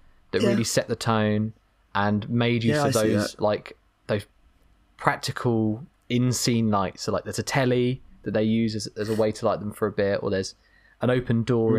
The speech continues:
Speaker 1: into a bathroom that then gives them a bit more light, that you're kind of messing
Speaker 2: Yeah.
Speaker 1: around with sources in the house rather than it just being lit,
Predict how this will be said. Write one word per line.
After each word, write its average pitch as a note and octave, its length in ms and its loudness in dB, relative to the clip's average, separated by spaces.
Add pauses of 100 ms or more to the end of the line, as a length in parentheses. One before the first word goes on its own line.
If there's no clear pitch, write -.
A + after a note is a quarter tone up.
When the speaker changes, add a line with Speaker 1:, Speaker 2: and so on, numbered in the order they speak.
Speaker 1:
into G#2+ 140 2
a G#2 40 0
bathroom G#2+ 720 0
that - 80 -4
then G2+ 320 -2
gives A#2 200 0
them A#2 140 2
a A#2 60 2
bit A#2 180 0
more A2+ 220 2
light, G#2+ 400 2 (540)
that A#2 60 -2
you're A#2 100 0
kind A2+ 180 0
of A2 80 2
messing B2 300 2
Speaker 2:
Yeah. A2+ 80 2
Speaker 1:
around A2 340 2
with G#2+ 140 -2
sources A#2+ 500 0
in G#2 80 2
the G2 80 0
house G2+ 500 -2
rather G2+ 240 2
than G2 160 -2
it - 100 -20
just - 280 -4
being G#2 260 -2 (420)
lit, G2 440 -2